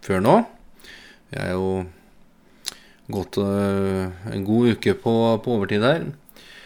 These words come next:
Eh, grunnen til det er at jeg, eh, fredag som var, altså fredag den, eh, tiende august, giftet meg med min, eh, herlige kone.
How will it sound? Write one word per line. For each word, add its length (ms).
Eh, 320
grunnen 260
til 140
det 80
er 220
at 180
jeg, 400
eh, 520
fredag 360
som 140
var, 400
altså 280
fredag 440
den, 240
eh, 100
tiende 400
august, 480
giftet 480
meg 240
med 160
min, 240
eh, 460
herlige 340
kone. 320